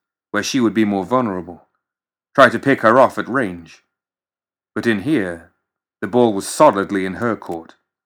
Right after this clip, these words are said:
which was the reason she'd chosen to enter the brickworks through the storage yard.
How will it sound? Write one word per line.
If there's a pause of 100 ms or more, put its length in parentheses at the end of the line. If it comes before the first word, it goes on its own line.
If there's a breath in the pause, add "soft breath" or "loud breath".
(320)
which
was
the
reason
she'd
chosen
to
enter
the
brickworks
through
the
storage
yard.